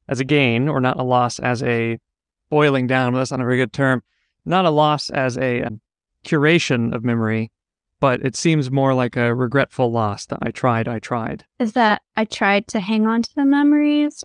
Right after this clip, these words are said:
Speaker 2: or the sentence before that, "I looked and found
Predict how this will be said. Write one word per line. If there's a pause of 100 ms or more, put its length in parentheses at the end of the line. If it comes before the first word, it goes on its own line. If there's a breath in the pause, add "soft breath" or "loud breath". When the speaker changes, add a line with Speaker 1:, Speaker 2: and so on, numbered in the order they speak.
Speaker 2:
or (380)
the
sentence
before
that, (420)
"I
looked (140)
and
found